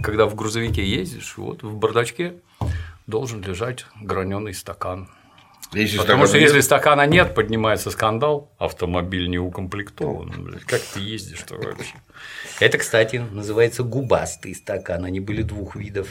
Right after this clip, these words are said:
Speaker 1: вот до, без этой полосочки наверху и с полосочкой. О, надежные, хорошие. Разбил, не жалко, на стол поставить не стыдно.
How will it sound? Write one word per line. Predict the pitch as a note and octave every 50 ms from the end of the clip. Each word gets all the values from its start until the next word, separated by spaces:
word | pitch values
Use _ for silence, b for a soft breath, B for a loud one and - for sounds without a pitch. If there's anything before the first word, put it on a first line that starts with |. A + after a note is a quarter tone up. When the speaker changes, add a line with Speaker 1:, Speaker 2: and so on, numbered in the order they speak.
| - - -
Speaker 1:
вот | - G#2 G2+ G2 G2 - - - -
до, | A2 G#2+ G#2 G#2+ G#2 G2 F#2+ F#2+
без | F#2+ G2+ A2 A#2 A#2 G#2+ - - - -
этой | A#2 G#2+ - G#2+
полосочки | G#2 - - A2+ C3 E3 E3+ E3+ - - - A#2
наверху | A#2 A2+ A2+ A#2 A#2 A2 - - A2+ A2+ A2+
и | A2+ A#2 - - - -
с | -
полосочкой. | - - C3 A2 G#2 G2 A#2 A#2+ - - - - - B2+ - B B B B B B B B B B B B B B B B B B B B B - - - -
О, | F#2 - B B B B B B B B -
надежные, | G2 - - - G2+ A2 F#2+ G#2 G2 F#2 F#2 F#2 - - -
хорошие. | - - F#2+ F#2+ F#2 F2+ F2 - F#2+ F#2+ G2 G2 F#2+
Разбил, | G2 F#2+ F#2 E2+ F#2 G#2+ A#2+ G#2+
не | E2+ E2+ F2
жалко, | E2 F2+ G#2+ G#2+ F#2+ - - G2+ G2 F#2+
на | G2 F#2
стол | F2+ - - A#2 A2+ -
поставить | - - - - - G2 G#2 G2 - -
не | G2 G2
стыдно. | F#2 - - - A#2+ A2+ A2+ A2+ G2+ F#2